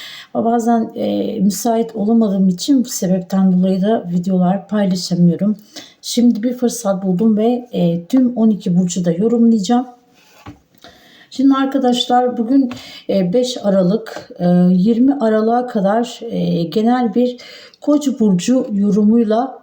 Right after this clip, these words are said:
başlamak istiyorum. Bakalım Koç burçlarına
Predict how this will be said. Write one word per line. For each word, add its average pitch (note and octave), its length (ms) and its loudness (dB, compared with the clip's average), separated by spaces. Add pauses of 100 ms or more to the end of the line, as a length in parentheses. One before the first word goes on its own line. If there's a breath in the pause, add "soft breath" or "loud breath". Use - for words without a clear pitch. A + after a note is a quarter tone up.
başlamak G3 680 0
istiyorum. F#3 720 -2
Bakalım B3 520 -2 (680 loud breath)
Koç C4+ 300 0
burçlarına D#3 680 -4